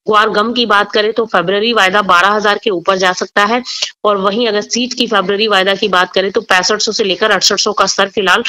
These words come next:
अ, level जो है वो technically बनता हुआ दिखाई दे रहा है, जिसके चलते इसके अंदर तेजी बनती हुई दिखाई दे सकती है।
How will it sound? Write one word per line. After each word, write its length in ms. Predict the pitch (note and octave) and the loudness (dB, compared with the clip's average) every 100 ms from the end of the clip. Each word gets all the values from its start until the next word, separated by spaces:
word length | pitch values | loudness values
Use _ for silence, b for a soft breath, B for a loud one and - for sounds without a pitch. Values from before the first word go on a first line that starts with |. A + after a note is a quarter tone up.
| B B B | B B B
अ, 280 | G#3 F#3+ F3+ | 0 0 0
level 380 | D#3 F#3 G3 A3 | 0 0 0 -2
जो 120 | G#3 | -2
है 80 | G3+ | -2
वो 120 | G#3 | -2
technically 500 | G#3 F#3 G3+ G3+ A3 | -2 -2 -2 -2 0
बनता 260 | G3+ F#3 G3 | -2 -2 0
हुआ 160 | G3+ | 0
दिखाई 340 | G3 F#3+ F3+ F#3+ | -2 0 0 0
दे 100 | G3 | 0
रहा 100 | G3+ | 0
है, 60 | |
जिसके 300 | A#3 G#3 - | 0 -2 -2
चलते 300 | F#3+ F3 D#3+ | -2 -2 -2
इसके 240 | G3+ G3 F3 | -4 -2 -2
अंदर 180 | F3 G3+ | -2 -2
तेजी 300 | F#3+ E3+ G3+ | -4 -2 -2
बनती 260 | E3+ E3 | -4 -2
हुई 160 | E3 G#3+ | -2 0
दिखाई 380 | G#3+ - E3 D#3+ | -2 0 -2 0
दे 100 | D#3 | -4
सकती 320 | F3+ - F3+ | -4 -4 -2
है। 180 | F#3 | -2